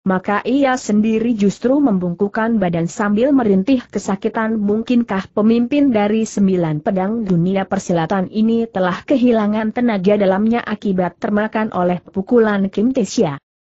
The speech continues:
"Bukan, bukan demikian keadaannya. Saat ini ia sedang menderita siksaan pertarungan antara langit dan manusia yang merupakan kunci penting bagi seseorang yang belajar ilmu silat,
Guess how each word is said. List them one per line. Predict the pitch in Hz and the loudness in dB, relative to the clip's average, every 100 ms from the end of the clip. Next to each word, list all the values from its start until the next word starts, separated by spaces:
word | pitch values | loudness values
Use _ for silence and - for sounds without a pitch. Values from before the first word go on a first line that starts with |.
| _ | _
"Bukan, | 175 170 190 202 226 - _ - | -4 -2 -2 -2 -2 -4 _ -2
bukan | 220 277 214 208 254 | -2 0 -2 0 0
demikian | 262 233 233 208 220 226 | 2 2 2 0 0 0
keadaannya. | - 170 175 - 185 190 160 139 - _ _ _ | -2 -4 -4 -2 0 0 -2 -6 -12 _ _ _
Saat | - 202 180 175 | -10 -6 -6 -6
ini | 208 196 190 | 0 0 0
ia | 226 240 247 | 2 2 2
sedang | - 196 180 | 0 -2 0
menderita | 180 175 180 214 240 269 269 | 0 2 2 0 0 0 -2
siksaan | 196 190 - 190 226 233 233 | -4 -8 -8 -2 2 2 2
pertarungan | 208 208 196 220 202 180 - | -2 -2 0 0 0 -2 -4
antara | 185 180 175 | -4 -2 -2
langit | 165 185 220 277 | -2 0 0 0
dan | 208 196 190 | -2 0 0
manusia | 175 175 170 240 240 240 | 0 -2 -4 -4 -2 0
yang | 214 165 | 0 0
merupakan | 165 160 160 175 - 202 220 | -2 -2 -4 -6 -4 -4 -4
kunci | - 214 214 269 269 | -2 -2 0 -2 0
penting | 269 240 208 196 | 0 0 2 2
bagi | 175 170 | 0 0
seseorang | 160 262 - 247 240 214 208 | -2 -4 -2 -2 -2 -2 0
yang | 202 208 202 | 0 0 0
belajar | 185 180 185 233 | 0 0 -2 0
ilmu | 233 233 269 | 0 2 0
silat, | 269 285 226 | 0 0 0